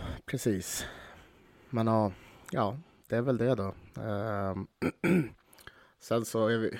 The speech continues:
ja, jag vet inte, det är ju... Jag hade kanske suttit,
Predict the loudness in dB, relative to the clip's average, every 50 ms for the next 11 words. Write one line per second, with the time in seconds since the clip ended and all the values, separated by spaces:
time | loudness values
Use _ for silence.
0 | -8 -12 -12 -14 -14 -16 -16 -14 -10 -8 -6 -6 -6 -6 -8 -10 -12 -12 -12 -12
1 | -8 -6 -4 -4 -4 -4 -4 -4 -4 -4 -6 -6 -10 -16 -20 -20 _ _ _ _
2 | _ _ _ _ _ _ _ _ _ _ _ _ -18 -18 -18 -20 -20 _ _ _
3 | _ _ _ 0 2 2 4 4 2 2 2 2 2 0 0 2 2 2 4 4
4 | 4 2 2 2 0 -2 -2 -2 _ -10 -12 -12